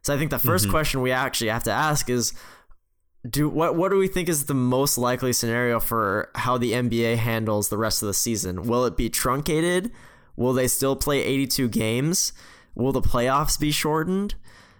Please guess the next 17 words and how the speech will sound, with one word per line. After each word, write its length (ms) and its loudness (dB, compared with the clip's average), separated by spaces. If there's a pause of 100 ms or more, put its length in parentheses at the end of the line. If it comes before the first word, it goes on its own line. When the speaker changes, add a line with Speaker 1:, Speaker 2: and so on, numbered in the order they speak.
(640)
Speaker 1:
It, 220 0
the, 180 0
I 120 0
think, 400 -2 (340)
I 160 0
think 320 4
the 220 0
most 280 2
likely 300 -2
scenario 380 0
is 80 0
that 140 -4
the 80 -2
season's 500 0
gonna 180 -2
get 160 -4
truncated. 720 -2